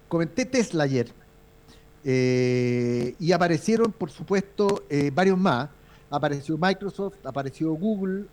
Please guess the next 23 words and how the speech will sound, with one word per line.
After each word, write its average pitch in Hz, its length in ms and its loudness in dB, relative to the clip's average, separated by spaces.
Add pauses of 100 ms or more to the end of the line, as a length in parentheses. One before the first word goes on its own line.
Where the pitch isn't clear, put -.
eh, 131 720 0 (800)
y 170 40 2
otros 185 200 -2
cuantos 214 340 -2
que, 220 260 -2 (220)
entre 139 220 -6
paréntesis, 170 340 -2
los 147 100 -4
mandé, 165 460 2
queridos 165 240 2
amigos, 151 340 0
a, 131 280 -4
al 135 160 -2
chat. 160 260 0 (800)
Eh, 139 240 0 (240)
extraordinario. 185 840 0
Fíjate 175 300 -2
que, 165 240 0 (100)
eh, 135 400 -2 (600)
en 139 100 0
el 139 60 0
sector 190 300 0
tecnológico 180 720 0